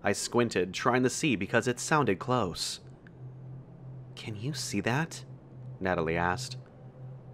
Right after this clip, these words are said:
I could see what she meant. Two yellow specks off into the lake.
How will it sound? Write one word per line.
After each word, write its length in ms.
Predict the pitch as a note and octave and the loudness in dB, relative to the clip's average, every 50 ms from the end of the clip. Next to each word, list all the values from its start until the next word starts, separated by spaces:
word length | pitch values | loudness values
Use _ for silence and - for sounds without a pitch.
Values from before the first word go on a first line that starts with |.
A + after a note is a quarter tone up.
| - - - | -14 0 2
I 100 | - G2+ | 2 4
could 200 | - A#2+ A2 - | 6 4 2 2
see 280 | - - - - E3 | -2 -6 -4 -4 -2
what 140 | C#3 G2+ F#2+ | -2 -2 -2
she 180 | - - G#2+ F#2+ | -2 -2 -2 -2
meant. 380 | G2 A#2 A#2 F#2+ E2+ - - - - - - - - - - - - - - - - - - - - - - | 0 0 0 0 -2 -4 -8 -10 -12 -16 -16 -18 -18 -18 -16 -18 -18 -16 -16 -18 -18 -18 -20 -20 -20 -12 -10
Two 260 | - - - F#3+ F#3+ | -6 -2 0 0 0
yellow 340 | E3+ C#3+ C#3+ C#3+ C3+ C#3 B2 | 0 2 2 4 4 4 2
specks 540 | - - - - - D3+ B2 F#2+ - - - - | 2 -2 -4 0 2 2 2 2 -2 -8 -4 0
off 280 | - A2 G#2 G2 - - | 2 2 2 0 -2 -2
into 300 | - B2+ A#2 G#2+ F#2 G2+ | -2 -2 -2 0 -2 -2
the 80 | F#2 F#2 | -2 0
lake. 460 | F#2+ F#2+ A2+ G2 F2 E2 - - - | 0 0 0 0 -2 -4 -6 -12 -18